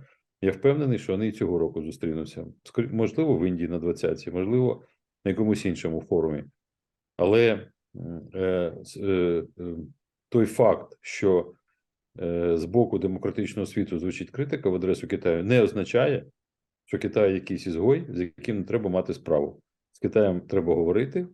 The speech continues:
Це складна країна, це складна культура, і з нею треба поводитися обережно, поважно. А, і відповідним чином це відбувається і тут. Е, звичайно, китайці дуже боляче завжди реагують на будь-яку критику в свою адресу, просто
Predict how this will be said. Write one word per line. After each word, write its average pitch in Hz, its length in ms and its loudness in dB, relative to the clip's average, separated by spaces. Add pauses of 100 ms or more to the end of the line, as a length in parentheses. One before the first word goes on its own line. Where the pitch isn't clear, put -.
(180)
Це 127 120 -2
складна 107 380 2
країна, 151 560 -4 (180)
це - 180 0
складна 101 380 0
культура, 156 600 -2 (240)
і 107 100 -6
з 90 80 -4
нею 110 300 2
треба 95 580 2 (120)
поводитися 92 440 0
обережно, 131 500 0
поважно. 95 560 2 (760)
А, 92 260 2
і 101 400 0 (200)
відповідним 104 600 -2
чином 147 380 -4
це 107 120 2
відбувається 101 560 0
і 98 40 0
тут. 69 280 -10
Е, - 420 -6
звичайно, 139 460 0
китайці 104 360 0
дуже 110 200 -2
боляче 104 380 2
завжди 87 300 -2
реагують 90 540 -2
на 92 60 -6
будь-яку 87 320 -6
критику 90 360 -6
в 80 60 -6
свою 87 260 2
адресу, 127 400 -2
просто 110 560 2